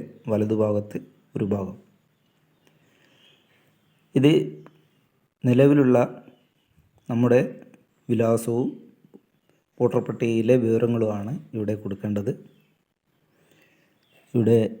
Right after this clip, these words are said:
ജനനത്തീയതി, ആധാർ നമ്പർ, ഫോൺ നമ്പർ, പിതാവിൻ്റെ പേര്, പിന്നെ പിതാവിൻ്റെ എപിക് നമ്പർ. ഈ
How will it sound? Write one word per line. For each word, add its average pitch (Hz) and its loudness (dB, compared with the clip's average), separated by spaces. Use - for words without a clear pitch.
ജനനത്തീയതി, 120 2
ആധാർ 117 2
നമ്പർ, 110 0
ഫോൺ 117 2
നമ്പർ, 113 2
പിതാവിൻ്റെ 120 2
പേര്, 107 -2
പിന്നെ 123 6
പിതാവിൻ്റെ 123 2
എപിക് - -4
നമ്പർ. 104 -2
ഈ - 6